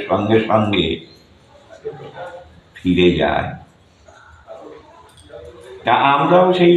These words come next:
রকম ভাব, আমাদের একটা গৃহকোণ আছে, কি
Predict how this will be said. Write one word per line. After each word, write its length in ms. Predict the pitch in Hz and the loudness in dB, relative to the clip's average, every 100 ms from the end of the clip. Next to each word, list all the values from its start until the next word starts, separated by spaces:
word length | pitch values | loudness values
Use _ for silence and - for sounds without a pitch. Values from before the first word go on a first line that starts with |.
| 175 | 4
রকম 220 | 175 180 156 | 4 2 4
ভাব, 140 | 156 151 143 | 4 4 0
আমাদের 360 | 147 147 156 147 | 0 2 4 4
একটা 180 | - 143 127 | 2 2 2
গৃহকোণ 560 | 117 135 151 151 151 139 123 | 4 4 4 2 2 0 0
আছে, 240 | - - - - - 160 - - - - - - - - _ _ - - _ _ _ _ | -2 -6 -8 -10 -12 -14 -14 -16 -18 -20 -20 -20 -20 -20 _ _ -20 -20 _ _ _ _
কি 80 | - | -4